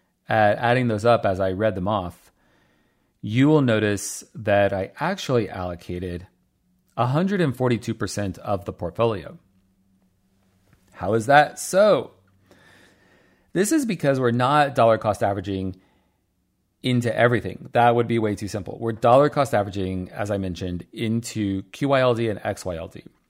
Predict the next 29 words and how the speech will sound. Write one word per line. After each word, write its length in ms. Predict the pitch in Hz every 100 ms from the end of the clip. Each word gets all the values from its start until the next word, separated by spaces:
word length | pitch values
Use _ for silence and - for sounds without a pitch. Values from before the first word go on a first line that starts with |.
| _
And 140 | - 127
for 80 | 151
the 100 | 160
rest 240 | 285 -
of 100 | 151
them, 320 | 143 143 131
we 120 | 139
will 160 | 165 180
try 340 | - - 180
not 300 | 160 135 147
to 120 | - -
own 180 | 143
the 80 | 135
shares. 480 | 120 - 151 - - 123
Rather, 580 | 113 127 147 113 107 - _ _ _ _ _ _ _ _ _ _
we 100 | -
will 100 | 139
sell 260 | 143 165 160
put 240 | - 156
options 420 | 127 107 - 90 90
on 140 | -
them. 160 | - - _ _ _ _ _ _ _ _
And 240 | - 131
this 220 | 131 170 175
will 140 | 170
follow 340 | 143 131 131
the 120 | 123 113
wheel 260 | 120 117
strategy, 560 | 101 104 85 80 -